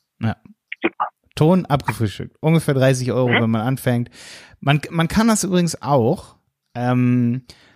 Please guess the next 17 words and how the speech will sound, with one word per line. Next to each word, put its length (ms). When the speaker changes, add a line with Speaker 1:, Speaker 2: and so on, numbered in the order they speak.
Speaker 1:
das 220
ist 80
jetzt 180
aber 140
der 120
kleine 280
Pro-, 200
Profi-Ausblick 800
schon, 220
sag 120
ich 120
mal. 120
Also 220
wir 200
nutzen 280
auch 140
oft 260